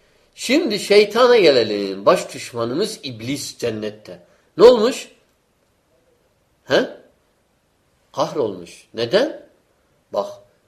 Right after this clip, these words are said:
Hazret Adem yüzünden iblis def oldu. Neden? Allah'ın rahmetinden. Atıldı. Ne yaptı? Hazret Adem ne dedi? Elhamdülillah. Şükretti Allah'a.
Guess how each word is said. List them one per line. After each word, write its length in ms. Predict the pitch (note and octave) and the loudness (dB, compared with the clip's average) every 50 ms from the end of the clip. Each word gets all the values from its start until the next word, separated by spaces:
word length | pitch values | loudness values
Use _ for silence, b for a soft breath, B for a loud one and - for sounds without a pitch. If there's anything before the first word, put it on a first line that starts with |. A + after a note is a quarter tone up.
| _ _ _ | _ _ _
Hazret 560 | - - A2 B2 B2 A#2+ C#3+ G3 A#3 B3+ A3+ F#3 | -20 -10 -10 -10 -8 -4 0 0 0 2 0 -2
Adem 500 | D#3+ D3 B2+ A#2+ C#3+ F#3+ B3 C4+ A#3 - _ _ _ | -2 -2 0 0 -2 -4 -4 -6 -14 -18 _ _ _
yüzünden 680 | - A2+ A#2 B2 A#2 A#2+ C#3+ D3+ D3+ D#3 F3+ A3 B3+ - | -14 -12 -12 -12 -8 -8 -6 -6 -4 -2 -2 -2 -2 -2
iblis 640 | - D3 C#3 A#2+ C3 C#3+ G3+ A#3+ A#3 - - - _ _ _ _ _ _ _ _ _ _ _ _ _ _ _ _ _ - | -8 -14 -14 -14 -10 -8 -8 -8 -8 -12 -16 -18 _ _ _ _ _ _ _ _ _ _ _ _ _ _ _ _ _ 2
def 200 | D3 D3 - A#2+ | 2 2 2 -2
oldu. 300 | G#2+ G2 F#2 F2 F2+ - _ _ _ _ _ _ _ | -4 -4 -6 -10 -16 -20 _ _ _ _ _ _ _
Neden? 440 | G#2+ A2 A2+ C3+ E3+ A3+ - - - _ _ | -8 -6 -4 -4 -4 -4 -6 -10 -18 _ _
Allah'ın 320 | - F#2 F#2+ F#2+ F#2+ G2+ G2 | -12 -10 -10 -8 -8 -8 -8
rahmetinden. 540 | F#2 F2 - F2+ F2+ F2 - - - _ _ _ _ _ _ _ _ _ | -10 -10 -12 -18 -20 -20 -20 -20 -20 _ _ _ _ _ _ _ _ _
Atıldı. 500 | - G2+ - - - F#2+ F#2 F2+ F2+ _ _ _ _ _ _ _ _ _ _ _ _ _ _ _ _ | -12 -12 -12 -12 -18 -20 -20 -20 -20 _ _ _ _ _ _ _ _ _ _ _ _ _ _ _ _
Ne 100 | - C#3+ | 2 4
yaptı? 480 | F#3 A3 G#3 - - - F3+ F#3 - - - | 4 6 4 2 0 -2 -2 -2 -2 0 -2
Hazret 420 | A#2 A#2+ A#2 - F#3 G#3+ G#3 - - | -4 -4 -2 0 -2 -2 -2 -2 -4
Adem 420 | C3 C3+ C3 B2+ D#3 E3+ E3+ E3+ | -2 -2 -2 -2 -4 -4 -4 -4
ne 140 | F#3+ G3+ - | -6 -6 -6
dedi? 160 | C#3+ C3+ D#3 | -6 -4 -4
Elhamdülillah. 680 | C#3+ C3 C3 - C3+ C3 B2+ A2+ G#2+ G2 F#2+ F#2+ G2 - | -4 -4 -4 -8 -10 -10 -10 -10 -12 -10 -8 -10 -10 -10
Şükretti 560 | - - E3+ - - - A2 - - - - | -14 -18 -20 -16 -12 -12 -12 -12 -10 -12 -12
Allah'a. 260 | - F2 F2 - | -10 -10 -12 -18